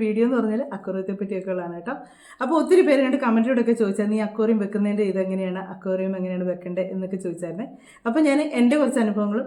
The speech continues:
പിന്നെ എനിക്ക് മറ്റുള്ളവരിൽ നിന്ന് കിട്ടിയിട്ടുള്ള അനുഭവങ്ങളൊക്കെയാണ് നിങ്ങളോട് പറയുന്നത്. അപ്പോൾ നിങ്ങൾ വീഡിയോ ആദ്യമായിട്ട് കാണുന്നവരാണെങ്കിൽ വീഡിയോ കണ്ട് ഇഷ്ടമാവുകയാണെങ്കിൽ സബ്സ്ക്രൈബ് ചെയ്യാതെ പോകരുത്. അതുപോലെ തന്നെ ലൈക്ക് ചെയ്യുക, കമന്റ് ചെയ്യുക. പിന്നെ നിങ്ങൾക്ക് വീഡിയോ ഇഷ്ടമായെങ്കിൽ ഒന്ന് ഷെയറും കൂടെ ചെയ്യുക കേട്ടോ.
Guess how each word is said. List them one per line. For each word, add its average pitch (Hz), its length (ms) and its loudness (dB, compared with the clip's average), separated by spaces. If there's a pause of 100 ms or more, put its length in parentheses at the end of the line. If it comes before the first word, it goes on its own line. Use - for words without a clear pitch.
പിന്നെ 208 220 -2
എനിക്ക് 196 220 -2 (100)
മറ്റുള്ളവരിൽ 190 420 0
നിന്ന് 202 180 2
കിട്ടിയിട്ടുള്ള 196 400 -4
അനുഭവങ്ങളൊക്കെയാണ് 185 680 -4
നിങ്ങളോട് 180 280 -2 (100)
പറയുന്നത്. 165 400 -6 (400)
അപ്പോൾ 294 200 2
നിങ്ങൾ 311 160 6 (100)
വീഡിയോ 302 220 4 (160)
ആദ്യമായിട്ട് 262 460 4
കാണുന്നവരാണെങ്കിൽ 220 500 0 (100)
വീഡിയോ 196 200 0
കണ്ട് 190 140 -2
ഇഷ്ടമാവുകയാണെങ്കിൽ 196 680 -2
സബ്സ്ക്രൈബ് 175 360 -8
ചെയ്യാതെ 175 280 -4
പോകരുത്. 165 340 -8 (120)
അതുപോലെ 175 300 -8
തന്നെ 170 220 -8
ലൈക്ക് 165 200 -10
ചെയ്യുക, 190 180 -8
കമന്റ് 165 300 -8
ചെയ്യുക. 196 180 -6 (540)
പിന്നെ 302 220 6 (120)
നിങ്ങൾക്ക് 285 220 2
വീഡിയോ 302 180 4
ഇഷ്ടമായെങ്കിൽ 302 420 2 (100)
ഒന്ന് 277 160 2
ഷെയറും 254 260 2
കൂടെ 254 180 4
ചെയ്യുക 185 200 0
കേട്ടോ. 208 160 -4